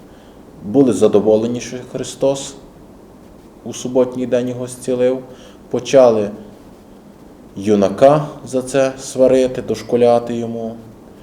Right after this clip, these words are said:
Потім покликали батьків його. Потім батьки, на жаль, не змогли устояти і сказали, що все питайте нашого хлопця, він дорослий є.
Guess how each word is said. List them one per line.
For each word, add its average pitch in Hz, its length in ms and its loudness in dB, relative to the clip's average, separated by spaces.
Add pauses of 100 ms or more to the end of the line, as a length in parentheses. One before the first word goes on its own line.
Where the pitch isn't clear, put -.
(260)
Потім 107 300 2
покликали 95 600 -6
батьків 95 540 -6
його. 139 380 0 (800)
Потім 107 440 0 (100)
батьки, 104 420 -2
на 98 120 -2
жаль, 98 280 -2 (420)
не 104 160 2
змогли 107 560 2 (500)
устояти 123 760 0 (340)
і - 40 -14
сказали, 104 600 -2 (280)
що - 200 -8
все 117 260 0
питайте 101 520 -4
нашого 95 420 -8
хлопця, 139 520 0
він 135 140 -6
дорослий 135 580 -2
є. 127 280 -10